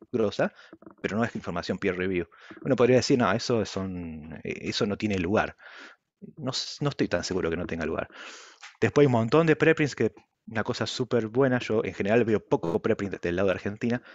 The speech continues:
pero está muy bueno para diseminar información, todo lo que son programas nuevos. Acá te digo lo que hace, ¿no te gusta? Bueno, no lo uses, pero acá te estoy diciendo lo que, lo que, lo que hace.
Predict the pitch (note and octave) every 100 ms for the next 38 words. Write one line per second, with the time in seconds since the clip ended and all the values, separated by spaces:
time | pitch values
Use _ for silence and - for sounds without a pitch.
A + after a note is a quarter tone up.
0 | - A2+ C3+ C3+ C#3+ D3+ G#2+ G2+ - G#2
1 | A#2+ A#2+ G#2 G#2 - D3+ C3+ A#2+ C3+ B2+
2 | G#2+ A#2+ B2 G#2 D3 A#2 A#2+ - - -
3 | - _ - A2 C#3 C3 B2 G#2+ A#2+ -
4 | E2+ E2 A2 F2+ C3+ - F#2+ G2 E2+ F#2
5 | F2+ - G2+ - _ - E2 G2+ G2 F#2
6 | F#2 - F#2+ F2 F2+ - F2+ E2+ F2 -
7 | - - - G2+